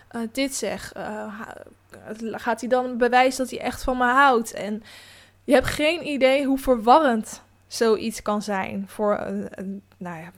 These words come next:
om maar even vanuit een man te spreken. Ik weet natuurlijk, ik ben geen man, dus ik kan niet voor je spreken, maar ik kan me voorstellen dat het onwijs verwarrend is. Het is niet voor niks dat mannen heel vaak zeggen dat vrouwen onbegrijpelijke wezens zijn. Ehm, als je bepa-, allemaal, eh, spelletjes met zo'n persoon gaat spelen, dan heeft hij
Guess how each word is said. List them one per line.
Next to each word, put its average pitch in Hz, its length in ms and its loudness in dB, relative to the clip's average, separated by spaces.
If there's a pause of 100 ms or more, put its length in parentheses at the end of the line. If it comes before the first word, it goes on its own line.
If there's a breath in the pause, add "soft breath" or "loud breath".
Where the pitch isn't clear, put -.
(140)
om 202 100 -6
maar 190 160 -4
even 202 180 -4
vanuit 196 280 -4
een 196 60 -4
man 196 220 -2
te - 80 -14
spreken. - 640 -4
Ik 196 180 -10
weet 202 220 -2
natuurlijk, 202 340 -6
ik 196 160 -4
ben 214 160 0
geen 208 160 -4
man, 208 160 -2
dus 220 120 -6
ik 208 60 -12
kan 220 120 0
niet 220 120 -2
voor 214 120 -2
je 214 60 -4
spreken, 240 340 -2
maar 226 80 -2
ik 226 100 -6
kan 262 200 4
me 254 80 -4
voorstellen 240 420 -2
dat 247 80 -8
het 254 120 -14
onwijs 370 560 2
verwarrend 285 600 2
is. 214 240 -2
Het 240 80 -12
is - 80 -10
niet 269 140 -4
voor 240 100 -2
niks 269 160 -2
dat 247 140 0
mannen 233 200 0
heel 220 120 2
vaak 208 160 -2
zeggen 214 300 -6
dat 202 180 -6 (340 loud breath)
vrouwen 226 400 4
onbegrijpelijke 226 760 2
wezens 220 400 4
zijn. 247 400 -4 (340 loud breath)
Ehm, 233 460 0 (220)
als 247 200 2
je 240 320 0
bepa-, 240 320 0
allemaal, 247 460 2
eh, 247 100 -2
spelletjes 294 500 0
met 226 200 -4
zo'n 226 160 0
persoon 220 320 -4
gaat 220 120 -8
spelen, 214 340 -2
dan 233 140 -2
heeft 254 240 0
hij 247 180 -4